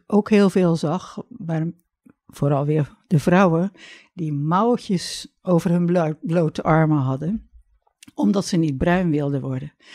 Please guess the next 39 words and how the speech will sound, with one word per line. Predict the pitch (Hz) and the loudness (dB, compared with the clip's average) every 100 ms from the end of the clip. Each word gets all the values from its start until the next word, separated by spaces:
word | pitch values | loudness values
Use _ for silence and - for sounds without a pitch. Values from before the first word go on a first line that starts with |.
| - _ | -20 _
Want | 160 | -8
dan | 160 165 | -4 0
leken | 180 175 180 | 0 -2 -4
ze | 175 | -4
veel | 180 170 | 0 0
meer | 170 160 | 2 0
op | 151 - | 0 0
westerlingen. | 156 - - 127 131 123 - _ _ - - - _ _ _ _ _ _ | -2 -2 -6 -6 -6 -8 -14 _ _ -20 -20 -20 _ _ _ _ _ _
Eh, | - 139 139 147 147 - - _ _ _ | -10 -6 -6 -6 -10 -14 -20 _ _ _
en | 180 - _ | -6 -6 _
sowieso, | - 214 180 185 214 175 180 - | -4 0 4 4 4 2 0 -4
alle | 202 202 | -2 0
ge-, | - 180 - | 0 -6 -4
allerlei | 262 277 311 240 226 240 233 | -2 0 4 4 6 4 2
gebouwen | - 185 147 202 302 254 | 0 -4 0 0 2 -2
die | 170 160 | -2 -2
je | 151 | -2
daar | 143 143 | -4 -6
zag, | - 170 185 - - _ _ | -6 -10 -10 -16 -20 _ _
dacht | 165 123 | -18 -16
ik, | - | -16
"Hè, | - 156 262 285 | -14 -6 -6 -6
hier | 160 131 135 | -8 -6 -6
ben | 160 214 | -4 -2
ik | 294 - | -2 0
al | 269 | 0
een | 254 | 0
keer | 247 208 | 2 0
geweest." | 208 185 175 - - _ _ - - _ | 0 0 -2 -4 -14 _ _ -20 -20 _
Dat | - 139 | -12 -8
was | 151 127 | -8 -8
dan | 143 135 | -6 -4
iets | 143 139 | -4 -4
in | 139 | 0
New | 143 139 | 2 4
York. | 156 214 180 - - - - - _ _ _ | 4 4 2 -2 -16 -20 -20 -20 _ _ _
En | 139 | -10
dacht | - 123 | -10 -10
ik, | 110 - | -16 -20